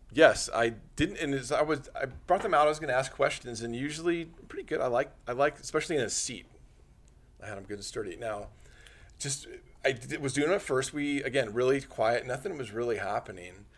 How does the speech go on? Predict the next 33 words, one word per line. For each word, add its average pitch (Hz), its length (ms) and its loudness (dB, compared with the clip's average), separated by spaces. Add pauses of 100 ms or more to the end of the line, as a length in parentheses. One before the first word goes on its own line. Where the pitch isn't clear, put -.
(380)
for 113 140 0
a 104 40 0
good, 143 200 -4
what, - 140 2
twenty 104 220 -8
minutes 104 300 -6
or 107 60 -6
so, 95 320 -6
and 98 120 -12
then, 101 380 -6 (140)
um, 95 560 -8 (800)
all 113 120 2
of 135 40 -4
a 135 60 -4
sudden, 120 580 2 (420)
the 107 340 2
left 131 340 4
one, 104 400 -6 (400)
I 107 100 -2
was 117 160 -4
holding 131 320 2
'em 101 180 -6
steady, 110 480 2 (920)
just - 200 -10
kept - 200 -4
ticking 101 380 -4
back 101 220 2
and 104 100 -10
forth, 92 360 -2
almost 104 280 -6
like 98 160 -2
a 92 60 -8
clock. - 460 -8